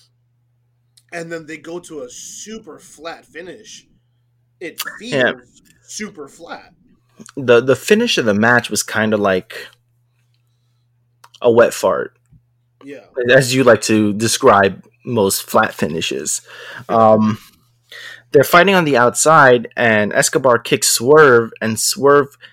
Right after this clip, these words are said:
Speaker 2: hits the back of his head on the, mm, ex-, little exposed, like, cable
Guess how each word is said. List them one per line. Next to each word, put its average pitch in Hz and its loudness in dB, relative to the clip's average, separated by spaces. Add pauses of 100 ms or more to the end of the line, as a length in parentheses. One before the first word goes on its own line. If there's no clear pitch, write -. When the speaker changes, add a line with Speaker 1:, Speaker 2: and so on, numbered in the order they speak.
(160)
Speaker 2:
hits - -4
the 104 0 (180)
back 127 2
of 147 -4
his - -6
head 104 0 (580)
on 120 2
the, 113 -4 (240)
mm, 127 -8 (260)
ex-, - -6
little 208 0
exposed, 170 -2
like, 147 0 (160)
cable 113 -2